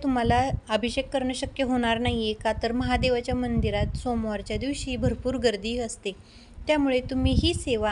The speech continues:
आपल्या देवघरामध्ये आपल्या देवाच्या समोर बसून केली तरी चालेल. चलात मग, हा व्हिडिओ पण तुम्हाला आवडलेला असेल.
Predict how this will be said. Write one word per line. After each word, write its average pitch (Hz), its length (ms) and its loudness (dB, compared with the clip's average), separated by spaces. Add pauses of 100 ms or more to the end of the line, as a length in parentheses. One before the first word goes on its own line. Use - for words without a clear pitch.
आपल्या 226 320 0
देवघरामध्ये 220 840 2
आपल्या 214 320 -4
देवाच्या 208 460 0
समोर 226 300 -2
बसून 262 420 -2 (380)
केली 240 280 0 (340)
तरी 277 160 0
चालेल. 190 600 -2 (720)
चलात 254 340 4
मग, 240 240 0 (120)
हा 269 220 2
व्हिडिओ 247 300 4
पण 285 200 0
तुम्हाला 233 420 2
आवडलेला 202 580 0
असेल. 196 420 0